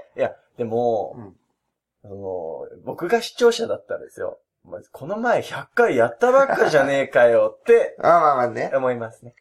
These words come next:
Speaker 2: あ、もう二周年だね。
Speaker 1: もう二周年です。
Speaker 2: うん。
Speaker 1: この二年をギュッとまとめ、僕は結構まとめられたかなと思うんですけどね。
Speaker 2: うん。うん、うん。
Speaker 1: セミナーで。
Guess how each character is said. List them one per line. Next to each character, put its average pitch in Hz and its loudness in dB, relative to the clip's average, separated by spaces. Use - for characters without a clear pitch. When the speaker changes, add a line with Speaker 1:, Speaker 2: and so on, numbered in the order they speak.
Speaker 2:
あ、 143 -10
も 127 -16
う 113 -20
二 110 -20
周 - -8
年 - -18
だ 127 -16
ね。 147 -6
Speaker 1:
も 160 -2
う 160 -6
二 156 -6
周 165 -6
年 151 -6
で 147 -8
す。 - -20
Speaker 2:
う 113 -16
ん。 - -12
Speaker 1:
こ 214 -2
の 226 4
二 233 0
年 208 2
を 190 4
ギ 196 -2
ュ 196 0
ッ 196 -6
と - 2
ま 120 -6
と 131 -6
め、 131 -8
僕 175 -4
は 214 4
結 226 -2
構 131 -8
ま 120 0
と 156 -4
め 156 -4
ら 151 0
れ 151 -2
た 160 -2
か 98 -10
な 123 -6
と 104 -10
思 98 -14
う - -10
ん 135 -8
で - -10
す - -20
け - -20
ど 147 -14
ね。 214 -14
Speaker 2:
う 90 -18
ん。 110 -10
う 107 -8
ん、 - -16
う 95 -20
ん。 76 -20
Speaker 1:
セ - -18
ミ 80 -20
ナ - -20
ー - -20
で。 - -20